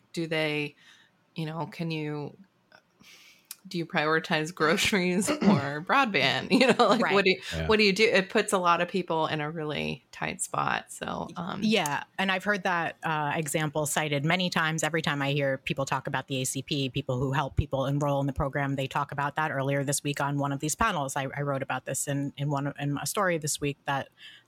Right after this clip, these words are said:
Speaker 2: uh, somebody mentioned, uh, that exact thing, that they helped somebody enroll and that person was deciding whether to keep broadband or get groceries. So, you know, it,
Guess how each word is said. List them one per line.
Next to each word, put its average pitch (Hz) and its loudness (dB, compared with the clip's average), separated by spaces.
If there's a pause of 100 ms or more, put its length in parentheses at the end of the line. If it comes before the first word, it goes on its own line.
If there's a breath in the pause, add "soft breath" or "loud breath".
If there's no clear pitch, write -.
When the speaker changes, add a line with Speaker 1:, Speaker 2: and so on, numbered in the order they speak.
Speaker 2:
uh, 139 0
somebody 139 0
mentioned, 127 -2 (220)
uh, 127 -2
that 131 -4
exact 156 0
thing, 131 -4
that 127 -4
they 131 -4
helped 143 -6
somebody 135 -2
enroll 208 2
and 151 0
that 139 -2 (100)
person 165 0
was 147 0 (360 loud breath)
deciding 190 4
whether 180 2
to 175 -2
keep 180 0
broadband 190 2
or 175 4
get 165 0
groceries. - -2
So, 147 0
you 160 -8
know, 127 -6
it, 165 -2